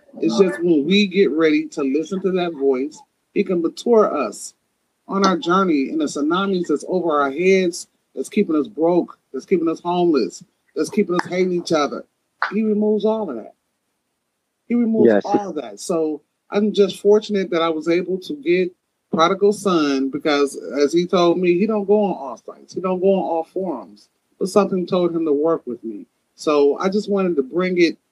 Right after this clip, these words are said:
Speaker 1: to you guys that hope, and it's Jesus Christ. And I mention this in each and every podcast.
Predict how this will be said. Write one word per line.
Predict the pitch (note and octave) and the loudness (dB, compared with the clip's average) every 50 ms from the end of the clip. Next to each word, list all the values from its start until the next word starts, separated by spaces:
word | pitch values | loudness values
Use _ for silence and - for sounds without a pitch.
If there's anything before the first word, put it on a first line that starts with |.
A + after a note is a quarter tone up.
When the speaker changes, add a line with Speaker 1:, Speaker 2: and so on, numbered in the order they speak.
| _ _ _ _ _ - | _ _ _ _ _ 0
Speaker 1:
to | - G3+ | 2 2
you | F#3+ F3+ G3 A3+ A3+ | 2 4 4 2 4
guys | G3 G3 F3 E3 D#3+ D#3 D3+ D3 D3 | 4 4 4 4 4 2 2 0 0
that | E3 D3 C#3+ B2 - _ - - - _ _ _ - | 0 0 0 0 -4 _ -12 -20 -20 _ _ _ -14
hope, | - - - - G#3 A#3+ C4+ - - _ _ _ _ _ _ - | -14 -12 -8 -4 -4 -2 -2 -4 -6 _ _ _ _ _ _ -6
and | - D#3+ | -2 -2
it's | E3 D#3 C#3+ | -2 0 2
Jesus | E3+ G#3 G3+ G3 G3 - | 2 2 2 2 -2 -4
Christ. | - A#3 A#3+ B3+ F3+ C#3+ A2+ - - - _ _ _ _ _ _ - | -4 -4 -2 0 0 -2 -2 -4 -10 -20 _ _ _ _ _ _ -4
And | C3+ D3 | -2 2
I | |
mention | D3 D#3+ F#3+ G#3+ G#3+ G#3+ G3 | 4 4 4 4 4 4 2
this | F#3 F3+ F3+ | 2 2 0
in | E3+ C3+ | 0 0
each | F3 G#3 - - | 0 0 0 0
and | F3+ - | -2 0
every | - F#3+ F#3 F3+ E3 | 0 0 0 0 -2
podcast. | - E3+ - A3 G#3+ G3+ F#3 - - C3+ A#2+ G#2+ G2 - - - - | -2 -2 0 0 0 0 -2 -4 -6 -6 -6 -6 -10 -14 -16 -18 -20